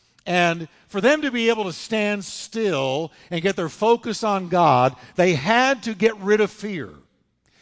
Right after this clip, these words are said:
God has not given us a spirit of fear because fear has torment.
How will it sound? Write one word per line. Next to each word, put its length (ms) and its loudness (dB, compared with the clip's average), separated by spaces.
God 260 4
has 180 0
not 240 0
given 280 0
us 140 -2
a 60 -10
spirit 300 -4
of 80 -8
fear 240 -4
because 300 -4
fear 260 -8
has 260 -2
torment. 800 -8